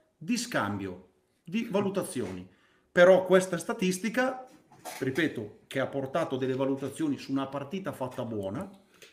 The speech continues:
e fatta in maniera positiva, è quella che m'ha mandato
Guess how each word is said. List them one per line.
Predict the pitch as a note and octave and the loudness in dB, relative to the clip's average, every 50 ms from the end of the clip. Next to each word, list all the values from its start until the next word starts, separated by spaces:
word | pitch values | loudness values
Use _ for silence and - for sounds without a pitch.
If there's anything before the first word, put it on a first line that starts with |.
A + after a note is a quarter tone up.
| _ _ _ _ - - | _ _ _ _ -20 -16
e | - G#2+ | -14 -12
fatta | G#2 - B2+ - - A#2+ A#2 | -10 -8 -10 -6 -4 -4 -2
in | G#2+ G#2+ | -2 -2
maniera | A2+ A2+ A#2+ B2 A#2 A2 G#2 | -4 -4 -4 -2 -2 -4 -4
positiva, | - - A2+ G2+ G2+ - - G2 F#2 F#2 C3+ - - - - _ _ - - - _ _ _ _ | -6 -6 -10 -10 -10 -10 -8 -8 -8 -6 -8 -10 -10 -14 -20 _ _ -20 -20 -20 _ _ _ _
è | _ - E3 | _ -6 -2
quella | - G#3+ A3 A3 G#3+ | 0 2 2 2 2
che | A3 G3 | 2 2
m'ha | E3+ D#3+ | 0 2
mandato | E3 E3 E3+ F3 F3 F3 F3 E3 D#3+ D3+ - - - | 0 0 2 2 2 2 0 -2 -4 -4 -6 -10 -16